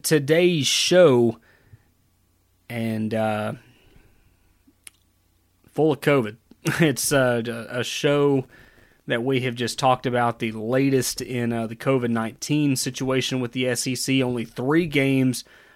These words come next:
are now being played in the conference as of the time of this recording. At eleven o'clock will be Vanderbilt, Kentucky. At six o'clock will be Arkansas, Florida. And at six thirty will be South Carolina,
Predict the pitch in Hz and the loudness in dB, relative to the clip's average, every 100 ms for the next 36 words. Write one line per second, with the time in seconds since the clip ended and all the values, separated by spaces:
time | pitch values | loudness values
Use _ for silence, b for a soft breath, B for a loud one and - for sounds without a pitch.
0 | - 131 131 127 131 127 117 139 135 127 | -4 0 2 2 2 2 2 2 4 4
1 | 117 113 139 131 135 117 - 131 139 131 | 0 0 2 2 0 -2 -2 2 2 2
2 | 123 117 131 127 117 127 - 117 - 139 | -2 0 0 0 2 0 0 -6 -2 2
3 | 139 123 120 b b b - 127 131 139 | 2 2 -4 b b b -2 2 4 4
4 | 135 - 135 127 - 123 113 120 139 135 | 2 2 4 4 2 -2 -2 0 2 2
5 | 135 120 127 117 135 127 127 123 117 117 | 0 -2 -6 -4 0 0 -2 -4 -6 -8
6 | 113 107 - - 156 - - 139 127 - | -10 -8 -6 -2 -4 -6 -4 -2 0 -2
7 | 127 123 127 127 123 - 120 117 143 143 | -4 -4 -4 -4 -6 -4 -4 -2 2 4
8 | 135 127 b b b b 135 131 127 123 | 4 2 b b b b -4 0 0 -2
9 | 127 120 - 131 127 - 127 127 123 120 | -6 -6 -4 -4 -6 -4 -2 -2 -4 -4
10 | - 123 123 - 127 117 117 117 117 | -2 -2 -4 -4 -4 -2 -2 -2 -2